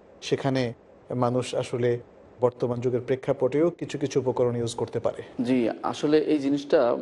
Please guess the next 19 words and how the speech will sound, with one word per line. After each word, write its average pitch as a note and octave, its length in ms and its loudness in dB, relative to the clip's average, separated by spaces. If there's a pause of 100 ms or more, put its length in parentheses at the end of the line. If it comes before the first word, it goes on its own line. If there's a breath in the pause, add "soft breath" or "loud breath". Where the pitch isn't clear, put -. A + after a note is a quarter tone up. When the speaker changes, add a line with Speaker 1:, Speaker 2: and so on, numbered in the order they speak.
Speaker 2:
জানা C3 160 2
দরকার। A#2 240 0 (220)
যদি C#3+ 320 4 (600)
আমরা B2+ 260 4 (340)
তাওহীদের D#3+ 400 4
দাওয়াত C3+ 260 4
দেওয়ার E3 220 4
ক্ষেত্রে - 180 -6
অবশ্যই G3 540 2 (440)
আগের A#2+ 280 2
যে B2 100 2 (180)
নিয়মগুলি C#3 400 2
ফলো B2 240 2
করতে - 220 -2
হবে, G2+ 100 -2
কিন্তু A#2+ 160 -4
সাথে C3+ 240 2
সাথে D#3+ 260 -2 (440)
আধুনিক F#3 400 2